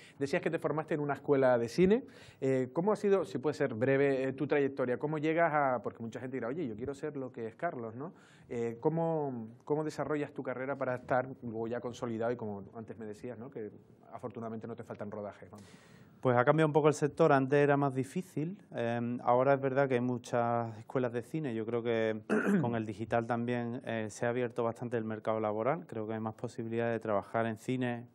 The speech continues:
Speaker 1: Se
Speaker 2: o
Speaker 1: abarató
Speaker 2: en
Speaker 1: todo, ¿no?
Speaker 2: audiovisual, hay también mucha más ficción para televisión, hay muchas series ahora mismo, o sea que yo
Speaker 1: Plataformas,
Speaker 2: creo
Speaker 1: ¿no?
Speaker 2: que, que es más fácil entrar.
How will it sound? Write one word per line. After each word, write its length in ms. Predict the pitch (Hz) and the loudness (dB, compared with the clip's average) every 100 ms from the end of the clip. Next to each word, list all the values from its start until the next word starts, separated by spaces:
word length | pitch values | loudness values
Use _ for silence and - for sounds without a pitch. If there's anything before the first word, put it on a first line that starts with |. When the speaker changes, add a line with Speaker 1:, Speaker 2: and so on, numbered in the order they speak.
| - | 0
Speaker 1:
Se 60 | |
Speaker 2:
o 100 | 127 | 2
Speaker 1:
abarató 280 | 120 120 127 | 4 4 4
Speaker 2:
en 40 | 160 | 4
Speaker 1:
todo, 200 | 170 147 | 4 6
¿no? 40 | |
Speaker 2:
audiovisual, 640 | 143 135 120 110 123 139 | 6 6 2 0 2 4
hay 100 | 123 | 4
también 260 | 113 113 113 | 0 -2 -2
mucha 260 | 113 - 113 | -4 -6 -8
más 120 | 107 | -6
ficción 540 | 113 - 131 143 139 - - - _ | -10 -8 -2 -2 -2 -10 -20 -20 _
para 180 | 110 107 | -2 0
televisión, 520 | 107 104 98 139 143 | -2 -2 -2 -2 0
hay 60 | 113 | -2
muchas 360 | 110 - 110 - - | -6 -8 -10 -10 -20
series 460 | - 131 127 117 | -2 0 2 0
ahora 200 | 107 107 | -2 -4
mismo, 500 | 98 131 147 131 127 - - 98 92 - | -4 -4 -4 -6 -6 -12 -16 -14 -14 -10
o 60 | 113 | -4
sea 100 | 117 | -2
que 80 | |
yo 80 | 113 | -2
Speaker 1:
Plataformas, 20 | |
Speaker 2:
creo 300 | 113 120 123 | -2 0 2
Speaker 1:
¿no? 60 | 120 | 0
Speaker 2:
que, 80 | 135 | -4
que 100 | 123 | -6
es 60 | |
más 240 | 123 120 117 | -2 -4 -4
fácil 360 | 120 117 120 117 | -6 -6 -6 -4
entrar. 460 | 110 127 147 185 | -4 0 0 0